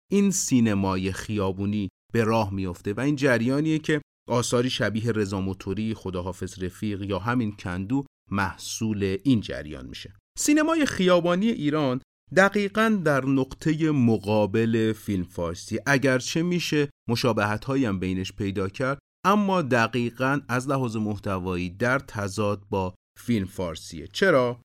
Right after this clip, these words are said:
چون قهرمان سینمای خیابونی ایران فقیر بوده، اما مثل کاراکترهای شبیه علی بیغم یا نقشای تیپیکی که فردی بازی می‌کرده،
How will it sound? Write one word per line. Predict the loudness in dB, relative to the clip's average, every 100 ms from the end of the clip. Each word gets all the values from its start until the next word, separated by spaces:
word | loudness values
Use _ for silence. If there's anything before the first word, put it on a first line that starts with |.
| _ -2
چون | 0 2
قهرمان | 6 6 4 2 0 -2
سینمای | -2 -2 0 0
خیابونی | -2 0 2 2 2 2
ایران | 2 2 0 -2 _ -14
فقیر | 4 4 6 4 2
بوده، | 0 0 0
اما | 0 2 2
مثل | 0 -2 -2 -2
کاراکترهای | 0 0 -2 -2 -2 -2
شبیه | -2 -2 0 -2
علی | -4 -2 -2 -2
بیغم | -4 -4 -4 -2 -2
یا | -2
نقشای | 0 -2 -2 -6 -6
تیپیکی | -6 -8 -8 -10
که | -12
فردی | -8 -2 0 0 -4
بازی | -4 -4 -2
می‌کرده، | -4 -4 -4 -2 -4